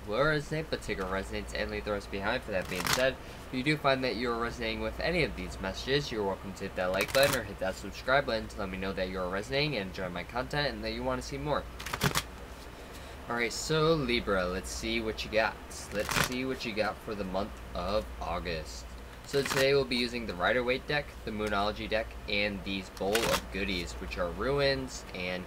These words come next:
crystals, and yeah. Alright, so, let's see. Let's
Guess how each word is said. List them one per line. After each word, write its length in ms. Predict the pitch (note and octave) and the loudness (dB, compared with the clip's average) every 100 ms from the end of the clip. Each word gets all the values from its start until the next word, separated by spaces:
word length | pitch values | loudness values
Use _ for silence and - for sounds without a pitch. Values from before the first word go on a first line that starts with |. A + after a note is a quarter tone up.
| - | -4
crystals, 800 | B2+ - - A2 A2 G#2+ G2+ - - - - - - - G2 | -4 -4 -2 0 0 -2 -6 -12 -12 -12 -12 -12 -10 -8 -6
and 160 | G#2+ C3+ | -2 0
yeah. 140 | D#3 - - - - - - - - - - - | 0 -2 -8 -8 -8 -6 0 2 4 4 2 -2
Alright, 260 | F2+ - - | -2 -2 -6
so, 640 | - - D#3 A#2+ A#2+ D3+ E3+ - - - - - - - - - - - - - - - - - | -8 -2 2 4 4 2 -2 6 6 6 -6 -10 -12 -12 -10 -10 -10 -6 -6 -6 -12 -12 -12 -10
let's 200 | F#2 - | -8 -8
see. 400 | - A2 F#2+ E2 | -6 -2 -2 -2
Let's 400 | - - - - | -4 -4 -10 -12